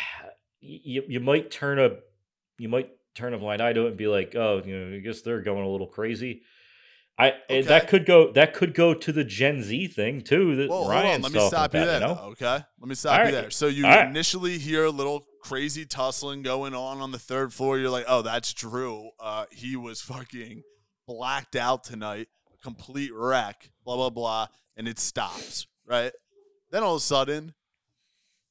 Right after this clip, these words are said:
Speaker 2: a floor below me, you hear the same similar thing happening with Cass. And Cass is now getting brutally stabbed to death. And I don't care how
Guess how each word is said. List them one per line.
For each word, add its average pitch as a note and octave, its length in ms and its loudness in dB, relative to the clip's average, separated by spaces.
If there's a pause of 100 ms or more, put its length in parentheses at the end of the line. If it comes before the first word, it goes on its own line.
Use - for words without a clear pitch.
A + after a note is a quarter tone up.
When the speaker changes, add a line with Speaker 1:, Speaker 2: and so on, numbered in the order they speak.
(300)
Speaker 2:
a D3+ 60 -12
floor G#3 340 2
below F#3 340 2
me, D3+ 320 -4 (340)
you D#3 140 -2
hear F#3+ 180 2
the D#3+ 120 0
same G3+ 720 -4 (760)
similar G#3+ 500 2
thing G#3+ 260 -4
happening C3+ 460 -2
with D#3+ 140 -8
Cass. - 520 -10 (240)
And D3+ 140 -20
Cass C4 380 -2
is D3+ 160 -10
now C3 160 -4
getting C3 240 -4
brutally G#3 680 0
stabbed F3+ 460 -4
to C3 60 -6
death. G#2 260 -12
And C3 80 -4
I D3+ 40 -2
don't F#3 100 -8
care F#3+ 180 -8
how F3 160 -8